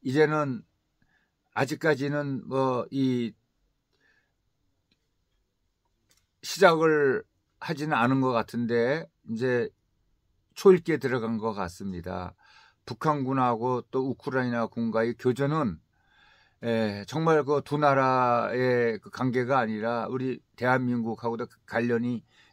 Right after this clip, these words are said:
에, 깊은, 에, 전쟁일 수가 있습니다. 그래서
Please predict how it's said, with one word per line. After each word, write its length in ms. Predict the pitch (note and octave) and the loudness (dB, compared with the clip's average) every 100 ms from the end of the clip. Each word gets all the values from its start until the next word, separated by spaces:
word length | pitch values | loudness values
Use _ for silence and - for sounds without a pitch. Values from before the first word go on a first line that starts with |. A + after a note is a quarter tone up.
| A2+ | -4
에, 100 | A2 | -4
깊은, 460 | - A#2+ C#3+ B2 - | -6 -6 -4 -6 -6
에, 100 | A2+ | -8
전쟁일 520 | G#2+ C3 B2+ B2 A#2 | -4 -2 -2 0 -2
수가 280 | G2 - A2+ | -4 -6 -6
있습니다. 720 | G2+ - G2+ F2 E2+ F2+ E2+ - _ _ _ _ _ _ _ _ _ _ | -6 -8 -10 -8 -6 -6 -6 -12 _ _ _ _ _ _ _ _ _ _
그래서 540 | - C#3+ C3+ D3+ C#3 | 4 6 6 4 2